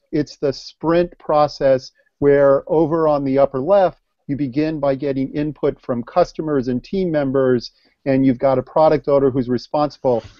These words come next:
That input all ends up in a product backlog in the form of different stories. You get to an individual sprint kickoff meeting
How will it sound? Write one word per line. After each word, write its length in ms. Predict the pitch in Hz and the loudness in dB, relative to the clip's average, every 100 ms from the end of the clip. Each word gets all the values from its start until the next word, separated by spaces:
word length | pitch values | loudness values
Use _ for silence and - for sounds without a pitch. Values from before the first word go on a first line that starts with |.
| - | -2
That 180 | 151 147 | 2 4
input 400 | 180 185 - 160 | 2 0 0 0
all 360 | 147 156 165 | 4 4 4
ends 180 | 151 131 | 2 0
up 240 | 147 143 131 | 0 0 -4
in 60 | |
a 40 | 123 | -6
product 520 | - 139 135 131 - | -2 0 0 -2 -2
backlog 580 | 139 151 - 160 160 143 | -2 -2 -2 -2 0 -2
in 100 | 123 | -8
the 60 | |
form 460 | - 147 143 139 127 | -8 -6 -2 0 -2
of 100 | 110 | -4
different 360 | 143 - 117 | -6 -4 -8
stories. 680 | - - 135 160 208 226 - _ _ _ | -6 -2 2 2 0 -2 -12 _ _ _
You 140 | - 139 | -2 0
get 320 | 123 147 - | 4 2 2
to 100 | - | -4
an 100 | 143 | -2
individual 540 | 143 135 139 127 127 | 0 0 0 0 -2
sprint 420 | 120 - - 151 135 - | -4 -8 -2 -2 -2 -4
kickoff 400 | 147 143 156 151 - | -4 2 2 2 -2
meeting 420 | 156 160 160 | 0 0 -2